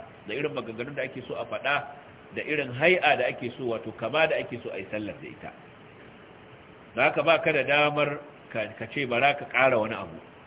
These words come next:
ko ka canza wani abu da wani abu. Sai yadda aka sa ka, haka za ka yi ta. Don haka salatin da za ka yi a sallah, dole ya zama salati ne, wato, siga ce nabawiyya.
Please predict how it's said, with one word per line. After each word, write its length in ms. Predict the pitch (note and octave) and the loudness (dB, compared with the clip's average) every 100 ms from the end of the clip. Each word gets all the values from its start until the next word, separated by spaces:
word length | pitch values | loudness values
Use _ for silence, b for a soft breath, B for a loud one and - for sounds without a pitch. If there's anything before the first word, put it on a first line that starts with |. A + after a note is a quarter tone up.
| - - - | -20 -20 -16
ko 140 | - C3+ | -8 -6
ka 120 | C3+ | -6
canza 340 | A#2+ D#3 E3 C#3+ | 0 0 2 2
wani 180 | B2+ B2+ | 2 2
abu 200 | A#2+ A#2 | -2 -2
da 80 | |
wani 160 | G#2 G#2 | -2 -4
abu. 200 | G2+ F2 - - - - - - - - - - - - - - - | -6 -10 -14 -20 -20 -20 -20 -20 -20 -20 -20 -20 -20 -20 -20 -20 -6
Sai 200 | D3+ D#3 | 2 6
yadda 260 | E3+ F3 D3+ | 6 6 2
aka 220 | C#3 B2 | 2 -2
sa 180 | B2 G2+ | -2 -2
ka, 120 | G#2+ | -4
haka 200 | B2+ A2+ | -4 0
za 140 | G#2+ | 0
ka 100 | G#2+ | 0
yi 140 | G2 F2+ | -6 -10
ta. 120 | - - - | -14 -16 -4
Don 120 | C3+ | -2
haka 220 | D3+ C#3+ | -2 -4
salatin 460 | - B2 E3 F3 D#3 | -4 4 4 4 -4
da 120 | B2+ | -4
za 140 | A#2+ C#3 | 0 0
ka 120 | C3+ | 0
yi 60 | C3+ | -4
a 100 | - | -4
sallah, 340 | A#2 A#2+ A#2 F#2 | -4 -2 -2 -2
dole 220 | D3 D3 | -2 -2
ya 100 | A#2+ | -2
zama 200 | C3+ C3+ | -2 -4
salati 600 | A#2+ A#2 C3+ C3+ - A#2+ | -6 0 0 0 -6 -8
ne, 240 | A#2 B2+ C3 - - | -6 -8 -8 -14 -10
wato, 260 | A2+ G#2+ A2 | -6 -6 -8
siga 420 | - D3+ D#3 C3+ A#2 | -2 -2 2 2 0
ce 160 | C3+ | -2
nabawiyya. 480 | B2+ G2 F#2 F#2+ F#2 | -4 -4 -6 -8 -10